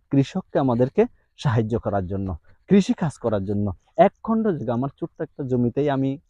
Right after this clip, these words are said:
এই যে চাষাবাদ করতেছি, আমার এক বছর তেল কিনতে হবে না। বুঝতে পেরেছেন এবার কতটুকু? আমি যদি মাত্র আট শতাংশ জায়গা বা পাঁচ শতাংশ জায়গার মধ্যে যদি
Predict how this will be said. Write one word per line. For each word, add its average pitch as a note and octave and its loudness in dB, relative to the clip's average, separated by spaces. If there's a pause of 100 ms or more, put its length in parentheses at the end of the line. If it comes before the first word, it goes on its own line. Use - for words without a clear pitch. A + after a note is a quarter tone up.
(140)
এই C#3 4
যে C#3+ 2
চাষাবাদ B2 -4
করতেছি, G2+ -6 (280)
আমার C3 0 (100)
এক D3+ 2
বছর B2 -4
তেল D3+ 2
কিনতে B2+ -2
হবে G#2 -2
না। A2 -4
বুঝতে D#3 0
পেরেছেন F#3+ -2
এবার F3 0 (160)
কতটুকু? E3 -4 (260)
আমি D3+ 2
যদি F#3 0 (160)
মাত্র C#3 -4
আট B2+ 2
শতাংশ - -6
জায়গা C3+ 0
বা C3+ -2
পাঁচ B2+ -2
শতাংশ D3 -4
জায়গার B2 0
মধ্যে C#3 -2
যদি C#3 0